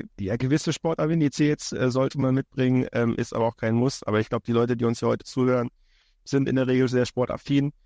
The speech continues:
Ähm, genau, motiviert sollte man sein, zuverlässig sollte man sein. Ich glaub, das ist uns ganz wichtig, aber das ist, glaub ich,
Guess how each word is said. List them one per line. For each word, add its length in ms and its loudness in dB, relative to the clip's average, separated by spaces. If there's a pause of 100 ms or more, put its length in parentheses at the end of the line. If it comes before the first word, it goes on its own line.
(320)
Ähm, 920 2 (120)
genau, 220 2
motiviert 420 0
sollte 260 0
man 200 0
sein, 360 0
zuverlässig 580 0
sollte 280 4
man 160 2
sein. 340 0 (100)
Ich 100 -6
glaub, 140 -4
das 160 -4
ist 120 -8
uns 140 -4
ganz 260 -4
wichtig, 360 0
aber 180 0
das 280 -10
ist, 160 -14
glaub 120 -10
ich, 300 -12